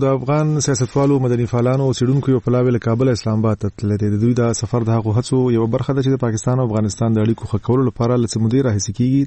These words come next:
تر دې مخکې د پاکستان یو پلاوی هم کابل ته تللی و. په دې پلاوي کې د پاکستاني پوځ پخوانی بریګیډیر اسد منیر هم شامل و چې اسلام آباد ته تللي د افغان پلاوي سره په ناستو کې به هم برخه ولري.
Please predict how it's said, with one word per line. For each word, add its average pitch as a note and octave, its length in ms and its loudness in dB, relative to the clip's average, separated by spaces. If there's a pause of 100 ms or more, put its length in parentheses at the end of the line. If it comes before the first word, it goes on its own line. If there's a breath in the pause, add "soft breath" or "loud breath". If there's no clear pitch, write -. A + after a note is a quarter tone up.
تر A2+ 180 -2
دې B2 100 2 (140)
مخکې B2 300 -2
د G#2+ 100 -4
پاکستان A#2 420 0
یو G#2 120 -4
پلاوی G#2 320 0
هم B2+ 220 0
کابل G#2 280 2
ته G2 160 -6
تللی G2+ 240 0
و. G2+ 60 -14 (640 loud breath)
په B2+ 80 2
دې C#3 100 2
پلاوي C#3+ 240 2
کې C3+ 80 0
د C3 80 -2
پاکستاني B2+ 500 -2
پوځ B2+ 380 0
پخوانی A#2 340 0 (140)
بریګیډیر A2 500 0 (160)
اسد G#2+ 320 -2 (220)
منیر A2 320 2
هم A2+ 180 0
شامل G2+ 280 -4
و A2 120 0
چې - 120 -4
اسلام A2 240 0
آباد B2+ 200 -2
ته A#2 160 -2
تللي A#2+ 240 0
د A2 80 0
افغان G#2+ 300 -2
پلاوي G#2+ 260 2
سره G#2 160 -4
په G#2+ 100 0
ناستو G#2 240 -2
کې G#2 140 -4
به G2+ 120 2
هم A#2 360 0
برخه G#2 260 0
ولري. G#2 300 0